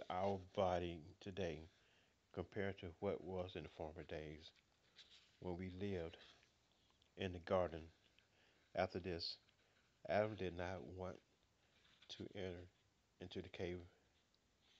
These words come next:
of treasures and the overhanging rocks. He never wanted to enter it again, but he bowed and obeyed to God's command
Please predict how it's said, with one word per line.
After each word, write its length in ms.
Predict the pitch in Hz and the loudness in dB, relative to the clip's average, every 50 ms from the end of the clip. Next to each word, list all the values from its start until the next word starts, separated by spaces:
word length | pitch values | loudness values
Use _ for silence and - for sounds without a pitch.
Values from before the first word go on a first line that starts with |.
| - - - _ _ - _ _ _ _ _ _ _ _ - - _ _ _ _ _ - - | -20 -20 -20 _ _ -20 _ _ _ _ _ _ _ _ -20 -20 _ _ _ _ _ -4 -4
of 120 | 98 95 | -4 -4
treasures 540 | - - - 92 87 82 85 87 87 - - - - - - - _ _ _ _ _ _ _ - - - - - - - - _ _ - - | -4 -2 -2 -2 -2 -2 -6 -8 -8 -8 -8 -8 -14 -20 -20 -20 _ _ _ _ _ _ _ -20 -20 -20 -20 -20 -20 -20 -20 _ _ -8 -6
and 120 | 95 98 | -4 -4
the 100 | 92 90 | -2 -2
overhanging 600 | - - 104 107 98 90 - 101 95 95 95 92 90 | -2 0 2 2 2 2 0 -2 -2 -2 -2 -2 -2
rocks. 500 | 87 87 87 85 - - - - - - - - - - - - - - - - - - - - - - - - - | -2 0 0 0 0 -2 -6 -12 -16 -16 -18 -20 -20 -20 -20 -20 -20 -20 -20 -20 -20 -20 -20 -20 -20 -20 -20 -18 -4
He 120 | - 98 98 | -2 0 2
never 380 | 95 98 101 104 113 120 113 107 - _ _ - - | 4 4 4 4 4 4 2 -2 -6 _ _ -12 -6
wanted 340 | 95 98 104 98 98 98 - | -2 0 2 2 2 2 -2
to 160 | - 101 - | -4 -2 -2
enter 240 | 98 98 90 90 - | -2 -2 -2 -4 -4
it 220 | 64 92 90 85 - | -4 -4 -4 -4 -6
again, 520 | - 90 87 87 95 87 80 71 78 80 80 - _ _ - - _ _ _ - - - _ _ _ _ _ _ _ _ _ - - | -8 -10 -8 -8 -8 -6 -6 -6 -8 -10 -12 -16 _ _ -20 -20 _ _ _ -20 -20 -20 _ _ _ _ _ _ _ _ _ -4 -2
but 140 | 90 90 87 | 0 0 0
he 140 | - - 101 | 0 -4 -6
bowed 540 | 95 - 92 90 92 92 95 98 98 - - - - - _ - _ _ _ - - _ _ _ _ _ _ _ _ _ _ _ _ _ _ _ _ _ _ _ _ _ - | -2 2 2 4 4 4 2 2 -2 -4 -10 -16 -20 -20 _ -20 _ _ _ -20 -20 _ _ _ _ _ _ _ _ _ _ _ _ _ _ _ _ _ _ _ _ _ -2
and 140 | 87 90 | 0 0
obeyed 500 | 90 90 85 95 90 87 90 92 80 - - - - - _ _ _ _ _ | 0 0 0 -2 -2 -2 -2 -2 -6 -8 -14 -16 -20 -20 _ _ _ _ _
to 100 | - 95 | -4 -4
God's 340 | 90 78 90 82 87 92 - | -2 0 0 0 0 0 -2
command 480 | - - 90 90 90 87 85 78 78 | -4 -6 -4 -4 -4 -4 -4 -4 -4